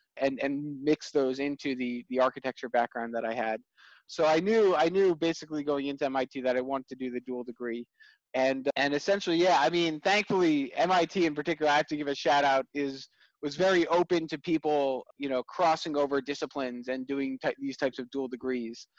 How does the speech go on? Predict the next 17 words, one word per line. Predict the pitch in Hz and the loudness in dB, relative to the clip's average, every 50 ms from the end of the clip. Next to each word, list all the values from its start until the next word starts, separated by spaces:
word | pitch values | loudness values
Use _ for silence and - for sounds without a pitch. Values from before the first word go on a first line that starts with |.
| - - _ _ - | -20 -20 _ _ 0
And | 120 139 147 | 0 0 0
so | - 160 151 | 0 2 4
I | 147 143 147 | 4 4 4
was | 151 151 147 | 2 2 0
able | 170 170 160 160 156 151 | 0 0 2 0 0 -2
to, | - 165 147 143 135 | 0 -2 -2 -2 -2
to | - 143 127 | -4 -8 -6
take | - 175 151 143 | -2 -2 -2 0
that | - 147 143 | 0 2 2
on, | 143 139 139 135 135 131 127 123 - _ - | 4 4 2 2 0 -2 -6 -12 -14 _ -18
I | |
think, | 135 - 143 139 | -14 -14 -12 -8
much | 139 139 139 - - | -4 -4 -4 -4 -6
more | - 139 135 135 | -8 -8 -6 -6
easily | 135 131 - 139 135 | -6 -6 -4 -6 -6
than | 123 123 127 123 | -4 -4 -4 -2
I | 120 120 | -2 -4